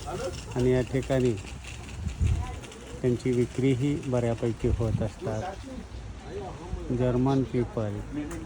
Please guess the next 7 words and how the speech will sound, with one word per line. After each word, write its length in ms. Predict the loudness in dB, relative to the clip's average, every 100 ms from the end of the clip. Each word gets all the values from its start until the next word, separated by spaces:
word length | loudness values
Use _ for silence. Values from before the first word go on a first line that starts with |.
| 0
हे 260 | 2 4 4
या 40 | 2
शेतकऱ्यांच्याकडून 1200 | 0 -2 2 4 4 4 2 4 4 6 6 6 6 6 6 6 4 0 -8 -6
सेंद्रिय 960 | -6 -6 0 4 4 6 6 6 6 4 0 -4 0 0 0 -4 -6 -6 0
भाजीपाला, 760 | 2 4 4 6 4 4 2
सेंद्रिय 640 | 4 8 10 10 10 8 8
फळे 420 | 4 0 2